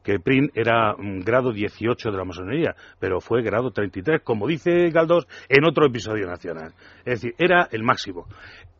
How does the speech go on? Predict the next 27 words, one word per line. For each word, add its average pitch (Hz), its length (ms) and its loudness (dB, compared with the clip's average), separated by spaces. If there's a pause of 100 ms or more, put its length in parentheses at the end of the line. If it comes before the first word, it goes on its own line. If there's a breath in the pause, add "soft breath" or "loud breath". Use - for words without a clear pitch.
(100)
Como 131 200 2
le 190 80 6
he - 20 0
contado 175 280 2
alguna 151 220 0
vez, 147 240 0 (500 loud breath)
una 147 180 -2
de 135 60 0
las 120 100 -6
cosas 123 260 -8
que 101 140 -8
más 113 120 -2
nos 104 200 -6
extrañaron 101 520 -4
de 90 80 -8
la 82 80 -8
momia 110 400 -6 (320 loud breath)
son 131 220 -4
los 139 200 -6
ojos, 107 360 -8
los 82 160 -12
ojos - 240 -10
abiertos, 107 480 -8
ojos 120 300 -4
de 110 80 -4
vidrio, 117 400 -4 (320 loud breath)
carísimos, 113 640 -4